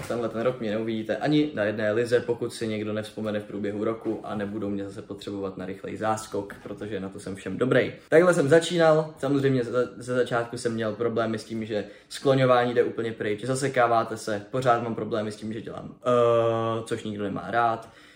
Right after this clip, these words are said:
Musíte pracovat na své slovní zásobě, ale nevzdávejte to. Pokud chcete začít komentovat, určitě do toho běžte. Prostoru je tady pořád dost pro spoustu z vás, komentátorů je stále málo, takže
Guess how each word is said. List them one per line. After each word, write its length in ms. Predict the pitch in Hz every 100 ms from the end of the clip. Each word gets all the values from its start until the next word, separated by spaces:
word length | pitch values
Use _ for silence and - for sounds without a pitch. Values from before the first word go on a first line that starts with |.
| - - _
Musíte 300 | 131 135 135
pracovat 360 | - 123 123 117
na 80 |
své 200 | 120 120
slovní 360 | 117 135 127 127
zásobě, 540 | 123 117 127 117 110 113 -
ale 200 | 156 196
nevzdávejte 560 | 202 185 180 165 151
to. 100 | 139
Pokud 300 | 127 165 175
chcete 320 | - 180 170 160
začít 280 | 160 160
komentovat, 560 | 151 147 147 151 143 143
určitě 300 | 143 135 135
do 80 | 139
toho 160 | 139 131
běžte. 540 | 120 135 - 139 123 - -
Prostoru 400 | 135 131 139 135
je 80 | 131
tady 180 | 127 123
pořád 460 | 127 123 120 120 135
dost 360 | 127 123 -
pro 340 | 120 120 117 113
spoustu 440 | - 135 135 139
z 60 | 123
vás, 320 | 123 123 123
komentátorů 540 | 127 123 117 113 123 117
je 80 |
stále 340 | 113 - 123 120
málo, 400 | 110 120 123 120
takže 360 | 101 101 107